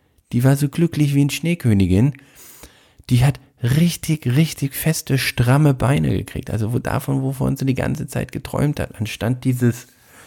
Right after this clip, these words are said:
durchblutungsfördernde, äh, äh,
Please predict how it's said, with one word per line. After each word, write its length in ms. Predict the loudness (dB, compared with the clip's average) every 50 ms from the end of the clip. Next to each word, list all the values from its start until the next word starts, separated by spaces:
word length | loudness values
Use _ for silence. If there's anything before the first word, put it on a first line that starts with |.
| -8 0
durchblutungsfördernde, 1500 | 2 2 2 2 2 4 4 4 4 4 4 4 4 4 0 0 2 4 4 4 4 4 4 2 2 2 2 2 2 0 -2 -6 -18 -20 -20 -20 _ _ _ _ -6
äh, 300 | 0 2 4 4 4 4
äh, 460 | 2 0 -2 0 0 0 0 0 -2